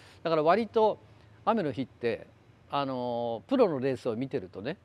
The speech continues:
アウトインアウトなんか使ってるやついないでしょ。だからそれはもうアウトインアウトを使うと、そのアウトインアウトが常に皆さんが走ってるところ、ね、毎日そこを走るわけだから、そこの路面って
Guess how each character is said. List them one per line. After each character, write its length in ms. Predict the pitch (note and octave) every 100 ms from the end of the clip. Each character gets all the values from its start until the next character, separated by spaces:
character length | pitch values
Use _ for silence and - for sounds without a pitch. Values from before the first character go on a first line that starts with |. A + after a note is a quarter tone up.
| - - _ _ _ _ - _ _ -
ア 140 | F3+
ウ 40 |
ト 120 | G3+ G#3+
イ 40 |
ン 60 | G#3+
ア 60 |
ウ 40 | F#3
ト 60 |
な 80 | D3
ん 40 |
か 60 | G#2
使 140 | -
っ 60 | D3+
て 80 | E3
る 60 |
や 40 | D3+
つ 80 | A#2+
い 60 |
な 100 | C3
い 80 | D#3
で 60 | -
し 100 | -
ょ。 80 | F#3+ _ _ _ _ _ _ _ -
だ 60 | D3+
か 0 |
ら 60 |
そ 100 | C#3
れ 80 | F3+
は 160 | G3+ G#3
も 240 | G3 A#2 -
う 40 | - -
ア 140 | F#3
ウ 80 | A3
ト 80 | A#3
イ 40 |
ン 80 | A3+
ア 80 | A3+
ウ 60 | G3+
ト 100 | D3
を 80 | G#2+
使 240 | - C#3+
う 100 | C3
と、 340 | - B2+ F2+ -
そ 120 | E3
の 200 | E3+ D3
ア 80 | F#3+
ウ 80 | G3+
ト 100 | A3
イ 60 |
ン 100 | G#3+
ア 40 | G#3
ウ 100 | F3
ト 80 |
が 80 | B2
常 240 | - C4+ A#3
に 140 | C3+
皆 240 | A#2 C3 D#3
さ 100 | C3
ん 60 |
が 80 | G2+
走 200 | G2+ F#2
っ 40 |
て 120 | - D#3
る 60 |
と 80 | A#2
こ 100 | G#2
ろ、 160 | F#2+ - - _ _ _ - D3
ね、 100 | A3+
毎 300 | C#3 F3+ G3+
日 80 | -
そ 140 | G3
こ 100 | F#3+
を 40 |
走 220 | F#3+ F3 F3+
る 100 | D3+
わ 80 | G#2+
け 80 |
だ 80 | F#2
か 80 | G2+
ら、 180 | G2+ F2 - - - -
そ 140 | F#3
こ 100 | F#3+
の 60 | A3
路 160 | G#3 G3+
面 160 | G3+
っ 20 | E3+
て 200 | B2+